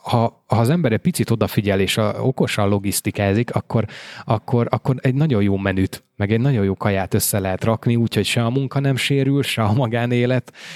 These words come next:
és egyébként még jót is eszik. És ilyenre például nagyon jó a sous vide gép, amit ugye tudjátok, hogy van.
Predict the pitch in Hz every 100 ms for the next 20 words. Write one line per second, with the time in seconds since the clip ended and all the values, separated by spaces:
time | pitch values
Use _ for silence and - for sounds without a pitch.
0 | - 117 - 104 101 104 95 95 98 92
1 | 98 - 95 - 98 117 110 - - -
2 | - 139 120 113 117 107 107 104 98 95
3 | 95 92 - 95 95 98 110 - _ -
4 | 98 95 - 101 92 101 98 101 - 101
5 | 101 104